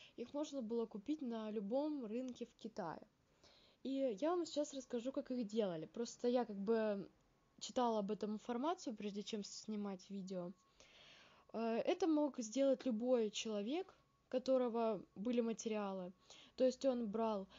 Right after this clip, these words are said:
э, пакетик специальный, который не пропускает воду, причем обычно он был маленький очень.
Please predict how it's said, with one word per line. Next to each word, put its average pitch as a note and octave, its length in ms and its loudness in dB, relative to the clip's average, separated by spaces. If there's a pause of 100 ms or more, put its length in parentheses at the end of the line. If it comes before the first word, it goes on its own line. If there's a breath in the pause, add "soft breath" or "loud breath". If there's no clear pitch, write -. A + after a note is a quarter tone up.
(200 loud breath)
э, G#3 140 0
пакетик A3 560 -2
специальный, C4+ 600 0
который A#3 340 0
не A3+ 80 0
пропускает A3 680 -4
воду, G#3 300 0
причем A3+ 420 -2
обычно G#3 420 -4
он G3+ 80 -4
был F#3+ 180 -4
маленький D4 600 -2
очень. B3+ 420 -4